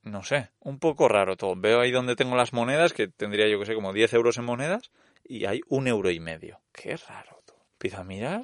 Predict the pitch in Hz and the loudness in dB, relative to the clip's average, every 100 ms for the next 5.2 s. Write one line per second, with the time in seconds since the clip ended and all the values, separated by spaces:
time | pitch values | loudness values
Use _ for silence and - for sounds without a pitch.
0 | - - 95 98 101 92 - 95 92 90 | -12 -18 -14 -6 -2 -2 -2 -2 -2 -4
1 | - 131 - 98 92 87 - 95 95 - | 4 4 4 -4 -4 -6 -6 -4 -4 -4
2 | 98 101 98 98 95 95 - 104 104 147 | -6 -6 -6 -8 -8 -8 -4 -2 0 -2
3 | 90 208 254 - _ _ _ _ _ - | 0 0 0 -4 _ _ _ _ _ -6
4 | 92 82 - _ - 87 - - 95 87 | -4 -4 -8 _ -18 -14 -14 -12 -10 -12
5 | - | -18